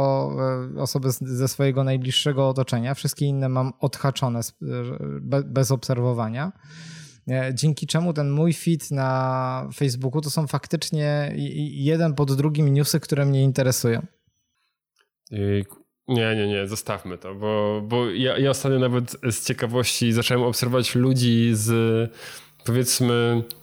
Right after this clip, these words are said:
Speaker 2: z którymi się ideologi-, ide-, ideologicznie nie zgadzam po to, żeby sprawdzać, e, jakie bzdury wrzucają i oni mi się zaczęli pokazywać na newsfeedzie, także, mm, nie, nie, nie, u mnie, u mnie, u mnie to funkcjonuje inaczej.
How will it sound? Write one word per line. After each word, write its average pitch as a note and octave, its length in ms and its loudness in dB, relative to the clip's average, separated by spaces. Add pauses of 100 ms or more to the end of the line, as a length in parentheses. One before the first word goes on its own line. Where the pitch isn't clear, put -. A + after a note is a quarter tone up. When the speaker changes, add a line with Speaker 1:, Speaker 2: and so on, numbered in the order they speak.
(180)
Speaker 2:
z - 100 -2
którymi C#3 200 4
się C#3 100 4
ideologi-, C3 640 2
ide-, C3 180 4
ideologicznie C3 600 2
nie C#3+ 140 2
zgadzam C#3 340 0
po C#3 80 -4
to, C3+ 80 0
żeby B2+ 180 -2
sprawdzać, C3+ 680 -2
e, C3 40 4 (840)
jakie C3+ 240 0
bzdury B2+ 340 2
wrzucają F#2 600 0
i A2 220 2
oni B2 180 2
mi B2 80 2
się B2+ 120 0
zaczęli A#2+ 240 0
pokazywać A2 540 0
na F2+ 120 2
newsfeedzie, F#2 560 -2
także, G#2+ 640 0
mm, G2+ 960 -4
nie, G#2+ 280 2
nie, F#2+ 140 2
nie, F#2 120 0
u F#2 60 -2
mnie, G#2+ 200 2
u C3 120 0
mnie, A#2+ 140 2
u C3 60 -4
mnie A#2 140 4
to G#2+ 100 0
funkcjonuje G#2 400 0
inaczej. F2+ 400 -4